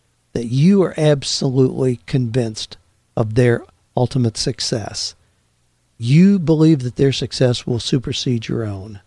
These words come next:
I mean, if you do that, I mean, I know, golly, I've got a gal right here locally who's been in, oh, what is Arbonne? Arbonne Cosmetics? My goodness, she, she makes millions of dollars.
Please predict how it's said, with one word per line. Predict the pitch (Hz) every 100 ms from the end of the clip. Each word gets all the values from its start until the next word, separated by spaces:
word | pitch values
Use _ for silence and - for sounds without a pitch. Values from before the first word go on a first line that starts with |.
| _
I | 131
mean, | 143
if | 135
you | 196
do | 190 185
that, | 160 165 175
I |
mean, | 160 156
I | 196 160
know, | 196 185 156 - - _ _ _ _ -
golly, | 147 139
I've | 143
got | 143
a | 127
gal | 110 135 139 123 _ _ _ _ _ _ _ _ _ -
right | 139
here | 147
locally | 131 143 160 143 104 101 113 - _ _ _ _ _ _ _
who's | 117 123 117
been | 113 127 127
in, | - 139 127 117 104 _ _ _ _ _ _ _ - -
oh, | 113
what | 117
is | 117 - -
Arbonne? | 147 196 131 87 82
Arbonne | - 143 175 151 156 165 - _
Cosmetics? | - 156 151 165 175 214 - - _ _ _ _ _ _
My | 156 180 175
goodness, | 151 117 180 196 147 85 - - _
she, | - 202 190
she | -
makes | 190 180 156
millions | 147 165 226 240 208 123
of | 104
dollars. | 110 98 87 - - -